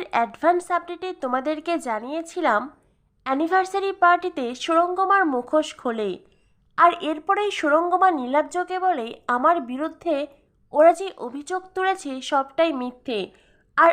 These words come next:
আমি এটা প্রমাণ করে দেব।" নীলাব্জ সুরঙ্গমাকে চ্যালেঞ্জ করে বলে, "তবে যাও, কোর্টে যাও।" এরপর দেখানো হয় আরণ্যকের বাবার সাহায্য নিয়ে সুরঙ্গমা কেসটি কোর্টে তোলে।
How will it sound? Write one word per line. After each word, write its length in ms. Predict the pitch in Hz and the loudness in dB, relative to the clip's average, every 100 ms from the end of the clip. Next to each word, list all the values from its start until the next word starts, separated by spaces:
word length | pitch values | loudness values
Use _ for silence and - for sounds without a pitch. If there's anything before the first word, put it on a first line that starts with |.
| - | 6
আমি 340 | 269 302 349 | 4 4 -6
এটা 200 | 339 381 | 0 -2
প্রমাণ 440 | 381 294 269 277 | 2 2 2 0
করে 220 | 277 247 240 | -2 -2 0
দেব।" 440 | 233 220 208 - - _ _ _ | -2 -2 -2 -4 -10 _ _ _
নীলাব্জ 440 | 302 349 381 359 392 415 | -4 2 2 2 0 0
সুরঙ্গমাকে 720 | - 320 302 339 339 349 359 370 | 0 0 0 0 0 0 0 -4
চ্যালেঞ্জ 500 | 349 254 285 320 - | -2 -4 -4 -6 -8
করে 240 | 349 349 | -6 -4
বলে, 320 | 339 330 247 | -2 -2 -4
"তবে 280 | 254 320 339 | -4 0 0
যাও, 320 | 294 247 202 - - | 2 0 0 -8 -2
কোর্টে 340 | 302 302 302 | 0 2 0
যাও।" 340 | 233 220 185 - | 0 0 0 -6
এরপর 420 | 294 339 339 415 349 | 0 2 6 6 6
দেখানো 480 | 277 262 339 381 | 2 0 0 2
হয় 300 | 403 320 226 233 - | 4 6 4 2 0
আরণ্যকের 640 | 254 277 320 359 370 392 | 2 4 2 2 2 0
বাবার 360 | 311 254 254 330 | 4 4 6 2
সাহায্য 540 | - 269 233 254 269 | 0 -6 0 0 0
নিয়ে 380 | 381 381 311 262 | -6 -4 -6 -8
সুরঙ্গমা 640 | 269 311 320 370 381 392 | -6 0 2 2 2 2
কেসটি 600 | 392 302 277 294 - 294 294 - | 0 -4 -6 -6 -10 -10 -10 -4
কোর্টে 360 | 320 330 339 | 0 2 0
তোলে। 460 | 330 247 240 202 | 0 0 0 -4